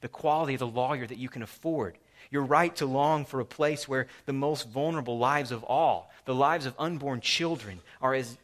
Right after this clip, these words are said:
are, are, are not nameless and voiceless and dispensable like the Levite's concubine,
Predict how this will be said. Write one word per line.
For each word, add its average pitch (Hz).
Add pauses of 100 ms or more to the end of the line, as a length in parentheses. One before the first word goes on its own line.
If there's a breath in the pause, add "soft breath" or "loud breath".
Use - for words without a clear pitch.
(140 loud breath)
are, 151
are, 139
are 135
not 160
nameless 151
and 120 (220 loud breath)
voiceless 131
and 123
dispensable 127
like 123
the 151
Levite's 165
concubine, 107